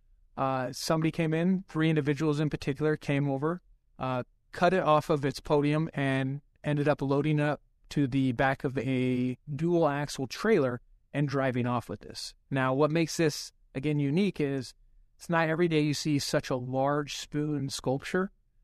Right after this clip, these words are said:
Uh, it's just a simple red spoon, the iconic Dairy Queen spoon. Uh,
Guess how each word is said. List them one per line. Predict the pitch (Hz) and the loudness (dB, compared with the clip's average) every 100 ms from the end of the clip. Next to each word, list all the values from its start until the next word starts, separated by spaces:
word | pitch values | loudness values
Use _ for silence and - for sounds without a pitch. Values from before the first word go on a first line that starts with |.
| _ _ - | _ _ -14
Uh, | - 127 | -10 -6
it's | 143 | -2
just | 170 165 - | 0 0 -2
a | 147 | -6
simple | - 165 185 170 | -2 0 2 2
red | 139 156 | 2 0
spoon, | - 151 156 160 | -2 -2 0 0
the | 135 127 139 | 0 -2 -4
iconic | 143 - 147 151 135 | -6 -4 -2 -2 -2
Dairy | 139 139 147 | 0 0 0
Queen | - 156 143 143 | -2 -4 -4 -6
spoon. | - 139 127 139 - _ _ _ _ - | -4 -4 -4 -8 -10 _ _ _ _ -20
Uh, | - | -20